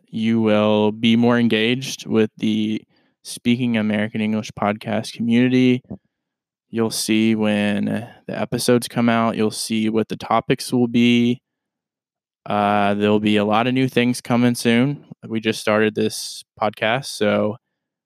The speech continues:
it's fairly new, but, uh, it's rolling, which means it's on pace, it's on track, it's, it's doing good, it's, its engines are started. So, uh, yeah, that's pretty much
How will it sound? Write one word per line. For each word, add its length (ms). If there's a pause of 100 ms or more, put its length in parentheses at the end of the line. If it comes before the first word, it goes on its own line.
it's 100
fairly 340
new, 320 (480)
but, 360 (180)
uh, 360
it's 200
rolling, 480 (520)
which 280
means 320
it's 180
on 220
pace, 400
it's 140
on 180
track, 580 (420)
it's, 380
it's 260
doing 260
good, 240
it's, 420 (680)
its 180
engines 420
are 80
started. 500 (380)
So, 540 (680)
uh, 260
yeah, 340
that's 180
pretty 220
much 320